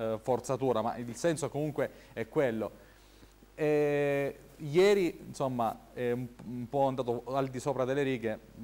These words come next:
quasi come per lui è stata una liberazione, cioè, arrivata l'ultima giornata, "Basta, non ne posso più, esplodo".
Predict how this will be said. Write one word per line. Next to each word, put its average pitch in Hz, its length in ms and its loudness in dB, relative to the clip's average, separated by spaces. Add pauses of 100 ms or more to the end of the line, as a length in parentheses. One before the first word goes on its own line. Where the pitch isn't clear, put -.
(160)
quasi 127 260 -4
come 113 1200 -2
per 120 160 0
lui 131 200 0
è 120 120 -4
stata 120 220 -6
una 123 120 0
liberazione, 123 680 -2
cioè, 120 80 -6
arrivata 117 240 0
l'ultima 120 340 -4
giornata, 117 340 -2
"Basta, 107 320 -2
non 107 120 -4
ne 113 80 -2
posso 113 320 -2
più, 113 300 -6
esplodo". 95 680 -6